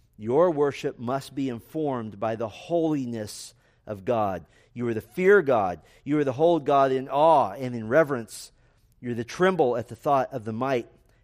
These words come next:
and the purity and the holiness of God. I think that's something we've lost in the church very often. We think that Jesus is our pal. Yes, he is our brother, but he is also our king, and he is holy, and we're not.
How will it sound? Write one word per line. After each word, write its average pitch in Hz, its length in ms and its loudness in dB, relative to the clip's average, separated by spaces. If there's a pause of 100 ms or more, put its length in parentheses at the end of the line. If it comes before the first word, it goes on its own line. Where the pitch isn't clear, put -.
and 110 100 -10
the 107 60 -8
purity 127 600 -4
and 104 100 -10
the 107 60 -10
holiness 127 580 -4
of 95 100 -12
God. 120 300 0 (340)
I 104 80 -8
think 135 180 -6
that's 143 180 0
something 127 320 -4
we've 107 180 -8
lost 123 400 -4
in 143 80 -12
the 131 80 -12
church 143 320 -8
very 117 240 -4
often. 107 380 -8 (640)
We 117 140 -6
think 131 240 -8
that 110 160 -8
Jesus 117 500 -8
is 123 220 -8
our 107 160 -4
pal. 101 720 -6 (960)
Yes, 127 400 -4
he 135 120 -4
is 113 140 -4
our 113 140 -2
brother, 101 560 -4
but 110 100 -12
he 113 100 -6
is 104 140 -4
also 120 320 -4
our 95 100 -6
king, 107 460 -10
and 110 180 -10
he 120 140 -8
is 104 120 -8
holy, 117 520 -4 (140)
and 123 180 -6
we're 120 180 -2
not. 101 560 -8